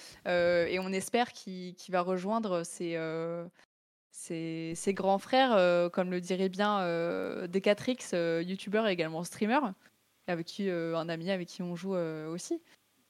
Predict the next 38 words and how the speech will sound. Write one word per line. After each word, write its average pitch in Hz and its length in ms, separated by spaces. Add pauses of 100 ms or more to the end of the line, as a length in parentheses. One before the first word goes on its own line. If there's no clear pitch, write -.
Euh, 165 880 (640)
il 180 120
avait 180 180
expliqué 254 440
que 240 240
pour, 196 320
euh, 175 120
rejouer 185 300
maintenant 214 240
à 202 80
C 196 160
S 175 120
G 175 80
O, 233 100
fallait 190 300
aller 202 180
dans 175 120
ses 180 140
paramètres 196 640
et 180 40
faire 175 220
un 170 120
réglage 190 600
pour 220 220
qu'au 180 160
final, 208 560
on 180 360
retombe, 196 540
euh, 160 1200
comme 208 260
quand 214 160
t'avais 196 240
la 185 100
bêta 185 380
de 175 100
C - 160
S 175 180
deux, 233 220